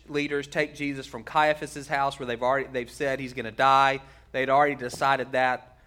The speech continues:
earlier. That was, again, kind of a sham trial. They show up at Pilate's. It's early in the morning. They knock on the door. They don't knock on the door, but that's what we're gonna say. They knock on the door,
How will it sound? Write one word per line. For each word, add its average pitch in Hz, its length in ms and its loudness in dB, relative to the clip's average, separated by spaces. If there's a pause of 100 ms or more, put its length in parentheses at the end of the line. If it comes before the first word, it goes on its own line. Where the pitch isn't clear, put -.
(200)
earlier. 139 460 0
That 131 180 0
was, 127 140 -8
again, 123 240 -6
kind 120 120 -4
of 113 80 -6
a 110 60 -8
sham 139 400 -6
trial. 127 400 0
They 113 140 -6
show 156 380 -2
up 151 340 2 (200)
at 120 220 0
Pilate's. 156 600 2
It's 117 160 -16 (100)
early 170 360 0
in 170 100 -4
the 160 80 -4
morning. 147 640 -2 (1600)
They 139 140 -2
knock 156 340 6
on 147 80 4
the 139 80 -4
door. 131 220 0
They 139 80 4
don't 131 160 0
knock 120 220 -4
on 117 80 -2
the 113 80 -6
door, 107 200 -6
but 110 100 -10
that's 123 180 -2
what 110 100 -8
we're 110 120 -4
gonna 101 140 -8
say. - 240 -16
They 123 100 -4
knock 156 300 2
on 170 80 -2
the 170 80 -2
door, 135 380 0